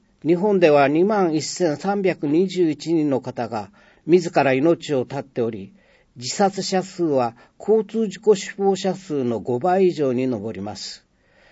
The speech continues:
かけがえのない命を守るために自殺について考えてみませんか？坂戸市の現状。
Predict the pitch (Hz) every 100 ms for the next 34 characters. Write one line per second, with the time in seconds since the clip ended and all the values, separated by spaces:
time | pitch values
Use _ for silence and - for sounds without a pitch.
0 | _ _ - 156 139 170 170 160 160 156
1 | 143 143 143 - 131 123 123 135 143 127
2 | 123 113 113 110 - _ - 110 - 202
3 | 202 196 196 190 175 - 123 120 117 131
4 | 127 - 98 101 98 101 113 92 - -
5 | _ _ _ _ _ _ _ _ _ _
6 | _ _ _ _ _ _ _ _ _ _
7 | _ _ _ _ _ _ _ _ _ -
8 | - 160 196 202 196 - 135 98 107 120
9 | 110 120 98